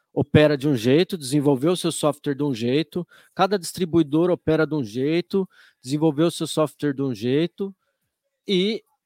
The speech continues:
é uma bagunça. Até tudo isso se entender, a gente tem que fazer o quê? Trabalhar a formação de mão de obra qualificada pra esse mercado novo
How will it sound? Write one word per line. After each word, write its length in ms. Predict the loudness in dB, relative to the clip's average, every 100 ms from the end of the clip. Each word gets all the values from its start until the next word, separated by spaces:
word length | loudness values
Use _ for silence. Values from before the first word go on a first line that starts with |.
| _
é 100 | 4
uma 180 | 4 2
bagunça. 640 | 2 4 4 2 0 -8 -12 _ _
Até 380 | -10 -2 2 2
tudo 340 | 2 0 4 4
isso 200 | 2 -2
se 100 | -4
entender, 640 | -2 -4 0 2 2 0 _ _ _ _ _ -6
a 160 | -4
gente 420 | 0 -2 -2 -6
tem 300 | -4 0 0
que 340 | 0 -2 -4 -6 _ _ -4
fazer 240 | 0 2
o 40 | 0
quê? 260 | -2 -4 _ _
Trabalhar 480 | 0 2 2 0 0
a 40 |
formação 840 | 0 0 0 -2 -2 0 0 -2 -6 _ _ -4
de 80 | 0
mão 180 | 2
de 80 | 6
obra 220 | 4 4
qualificada 640 | 2 0 0 -4 -4 -4 -4
pra 120 | -6
esse 160 | -8 -6
mercado 400 | -6 -4 -6 -4
novo 360 | -4 -4 -8